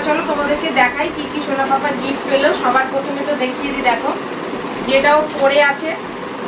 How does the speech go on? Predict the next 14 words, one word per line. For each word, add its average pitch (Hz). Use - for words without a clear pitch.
এই 392
যে 302
ড্রেসটা 294
দেখো। 196
বাবা 349
দেখিয়ে 359
দাও, 403
এই 294
ড্রেসটা 294
হচ্ছে 294
আমার 311
বান্ধবী 269
দিয়েছে 294
অন্বেষা, 262